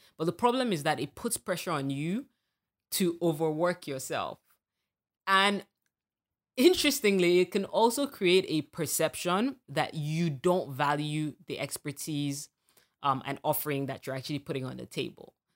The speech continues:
Okay, because now you're just overpromising unnecessarily, and the client's kinda like, "Ah, why, why are they giving me so much stuff? Why are they as-, saying they're gonna do all this stuff, you know,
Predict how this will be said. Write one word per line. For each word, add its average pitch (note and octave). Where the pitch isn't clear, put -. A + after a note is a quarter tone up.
Okay, C#3+
because D3
now F3
you're D3+
just F3+
overpromising D#3
unnecessarily, D3
and C#3
the C#3+
client's F#3
kinda D#3
like, C#3
"Ah, D#4+
why, F#4
why F4+
are -
they F#4+
giving C#4
me C#4
so B3
much A#3+
stuff? -
Why D4+
are -
they D4+
as-, A3
saying B3
they're F#3+
gonna G3
do F#3
all F3
this F3
stuff, -
you D3+
know, D3+